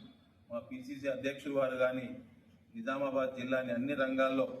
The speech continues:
ముందుకు తీసుకుపోవడానికి కృషి చేస్తున్నారు. మిమ్మల్ని చివరిగా ఒకటే కోరుతున్నా,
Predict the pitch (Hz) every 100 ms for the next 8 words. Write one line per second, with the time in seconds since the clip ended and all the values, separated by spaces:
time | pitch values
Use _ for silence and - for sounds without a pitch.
0 | - - - - 113 123 131 127 131 135
1 | 120 120 120 120 - 117 135 127 120 -
2 | 120 120 - - - - _ _ - -
3 | - 117 135 139 131 - 139 139 151 143
4 | 131 135 143 131 131 135 131